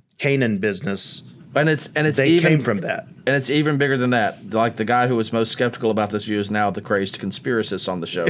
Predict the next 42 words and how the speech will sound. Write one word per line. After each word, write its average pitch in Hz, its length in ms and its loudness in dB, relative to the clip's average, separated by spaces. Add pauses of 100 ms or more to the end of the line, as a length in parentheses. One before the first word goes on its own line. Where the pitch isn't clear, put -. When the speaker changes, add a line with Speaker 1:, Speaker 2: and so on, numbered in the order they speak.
(260)
Speaker 1:
<laughs> - 280 -2
Speaker 2:
Again, 135 380 2 (1120)
compare 165 520 2
it - 120 -4
to 151 140 2
the 120 120 2
Noah 131 380 2
saga 120 440 2
as 101 200 0
a 104 80 0
whole, 113 300 2
not 107 240 0
just 117 180 -6
what 113 120 0
happens 107 400 -2
with 92 120 -4
Ham. 101 380 -4 (380)
How 135 260 2
did 165 120 -2
the 147 100 0
Noah 127 300 4
saga 113 400 2
get 104 200 0
off 104 260 0
the 110 120 0
rails? 107 520 -2
The 110 160 0
sons 127 380 0
of 131 120 -2
God 113 320 2
going 110 280 2
in 110 60 0
the 104 80 0
daughters 101 440 0
of 95 120 -4
men. 101 360 -2 (420)
Uh, 107 240 2
our 139 220 4
take 131 320 2
on 117 160 2
that 110 240 2
was 107 460 2